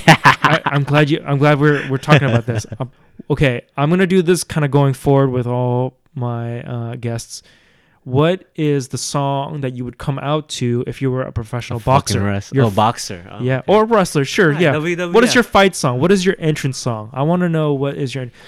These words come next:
Speaker 2: last time when I asked Mark, he gave me a bunch of stuff, but I went with this first one, which was, uh, Shadowboxing from the jizza.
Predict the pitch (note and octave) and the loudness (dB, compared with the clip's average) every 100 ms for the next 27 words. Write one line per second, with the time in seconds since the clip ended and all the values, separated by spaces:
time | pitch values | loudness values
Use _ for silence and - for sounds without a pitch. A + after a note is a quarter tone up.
0 | - D3 D3 D#3+ D#3 C#3 B2+ B2+ - C3 | -8 0 0 2 0 2 0 -4 -4 -2
1 | C3+ B2+ E3+ F3 F#3 D#3+ E3 C#3 D3 - | -2 -2 -8 -2 -2 0 -4 -2 -4 -4
2 | - D#3+ D3 B2 A#2+ D#3 C3+ C#3+ B2 A2+ | -4 -4 -4 -6 -8 -6 -4 -4 -8 -6
3 | D3 D3 B2+ A#2+ B2 - A2+ - C3 A2+ | -2 -2 -4 -6 -8 -8 -8 -8 -10 -6
4 | D3 C3+ A#2+ A#2 - - A#2+ A2+ A#2+ G#2+ | -4 -2 -4 -6 -10 -12 -10 -6 -8 -8
5 | G2+ | -16